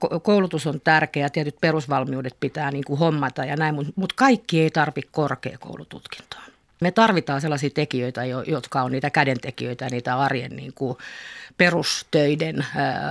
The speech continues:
asiantuntijoita ja osaajia. Ja, ja siinä mielessä niin, niin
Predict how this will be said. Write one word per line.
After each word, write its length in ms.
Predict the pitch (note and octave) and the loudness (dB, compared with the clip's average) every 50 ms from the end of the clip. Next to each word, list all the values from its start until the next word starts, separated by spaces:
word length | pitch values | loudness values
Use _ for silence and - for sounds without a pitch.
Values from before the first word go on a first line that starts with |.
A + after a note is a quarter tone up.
| D3+ D3 - | -6 -4 0
asiantuntijoita 1000 | - E3 - - C#3+ C#3 C#3 C3+ - C#3+ D3 D3 C3+ - C#3+ B2+ C3 C#3 - E3 D#3 | 0 0 2 2 0 0 0 -2 -4 -8 -8 -8 -8 -8 -8 -8 -8 -8 -8 -8 -6
ja 180 | D3+ C#3+ C#3+ | -4 -2 -2
osaajia. 680 | D3+ D#3+ D#3+ - C#3+ C#3+ D3+ D3 D3 E3 F3+ F3+ F#3 E3 - - - | -2 -2 -2 -2 -2 -2 -2 -2 0 4 4 4 4 4 2 -2 -2
Ja, 200 | F3+ E3+ D#3 D3+ | 2 2 4 4
ja 140 | D3+ D3+ | 4 2
siinä 280 | D3+ - G3+ G3+ G#3 G3 | 4 4 4 6 6 6
mielessä 440 | F3 E3 D#3 D3+ D3+ D3 - D3+ D3 | 4 2 2 2 0 0 0 -2 0
niin, 260 | D#3 D3+ D3 D3+ - - | 0 0 -2 -2 -2 -2
niin 260 | F3 D#3 D3+ D3+ | -2 -2 -2 -2